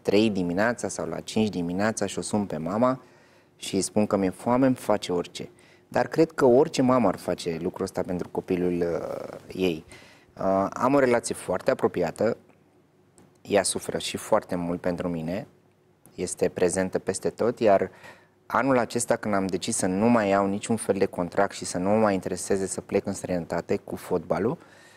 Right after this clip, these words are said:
am făcut-o pentru ea. Pentru că mi-a spus într-o zi că are problema respectivă și mi-a spus că trebuie să meargă la doctor și am zis: „Nu.”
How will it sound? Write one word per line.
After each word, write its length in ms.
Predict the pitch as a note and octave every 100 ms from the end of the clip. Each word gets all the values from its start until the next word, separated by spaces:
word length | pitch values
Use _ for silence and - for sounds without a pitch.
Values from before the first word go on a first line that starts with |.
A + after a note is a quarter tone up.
| - -
am 160 | A#2
făcut-o 340 | A#2+ - G3 D#3+
pentru 320 | D3 C3+ -
ea. 160 | F#2+ - _ _ _ _
Pentru 280 | - G#2+ -
că 500 | - G#2+ G2+ G2+ G2 F#2+ F#2+ -
mi-a 220 | G#2+ G#2
spus 260 | - C#3 C3+
într-o 240 | A2+ G#2
zi 160 | G2+ A2+
că 160 | -
are 360 | F#2+ G2 G#2 F#2
problema 480 | - F#2+ G2 G#2 G2+
respectivă 640 | F2+ - G2 - C3+ D3+
și 640 | C#3+ - B2+ B2 A#2+ A#2 A2
mi-a 180 | G#2 G2+
spus 220 | - -
că 100 | -
trebuie 280 | A2 A#2+ A#2+
să 120 | -
meargă 300 | F#2+ B2 A2+
la 120 | F2
doctor 440 | F2 C3+ - C3 B2+
și 180 | -
am 140 | A#2 A#2+
zis: 220 | B2+ B2+
„Nu.” 340 | B2+ C#3+ C3